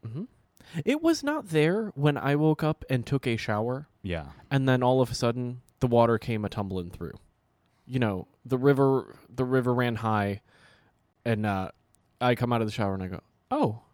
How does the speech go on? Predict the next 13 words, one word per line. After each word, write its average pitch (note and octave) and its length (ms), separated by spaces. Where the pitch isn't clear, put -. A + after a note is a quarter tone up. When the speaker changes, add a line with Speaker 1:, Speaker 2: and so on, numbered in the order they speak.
Speaker 1:
oh, C4+ 80
hello A#2 280
again. G#2+ 380
Hello, F3 220
old E2+ 180
friend. A2+ 260
Well, - 140
you're A#3 140
do-, A#2+ 180
you're C4+ 140
back F#2+ 240
here F#2 160
again." G#2+ 260